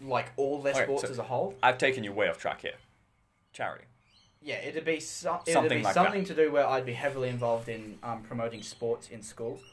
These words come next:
Speaker 1: or something that affects my family as a whole in, um, melanoma, sun cancer research. Um,
Speaker 2: Yeah.
Speaker 1: my grandfather passed away from it. My dad has had multiple um,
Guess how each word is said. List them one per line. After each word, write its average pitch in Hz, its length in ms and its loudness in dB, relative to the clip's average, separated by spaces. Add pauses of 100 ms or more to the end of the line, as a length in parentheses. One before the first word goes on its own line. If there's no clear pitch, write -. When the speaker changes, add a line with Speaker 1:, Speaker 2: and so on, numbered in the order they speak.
(200)
Speaker 1:
or 160 260 6
something 131 460 -4
that 127 180 -2
affects 123 480 -2
my 120 160 -2
family 117 360 -6
as 107 80 -12
a - 40 -16
whole 131 420 -2
in, 110 360 -10 (120)
um, 110 400 -10 (1200)
melanoma, 113 680 -6 (840)
sun 117 200 -2
cancer 117 360 -8
research. - 560 -6 (480)
Um, 110 460 -2
Speaker 2:
Yeah. 90 200 -2 (260)
Speaker 1:
my 110 100 -6
grandfather 123 520 -2
passed 120 340 -6
away 117 200 -2
from 113 220 -10
it. - 80 -16
My 104 160 -10
dad 110 340 -4
has 110 180 -10
had 101 180 -10
multiple 107 480 -12 (220)
um, 98 260 -16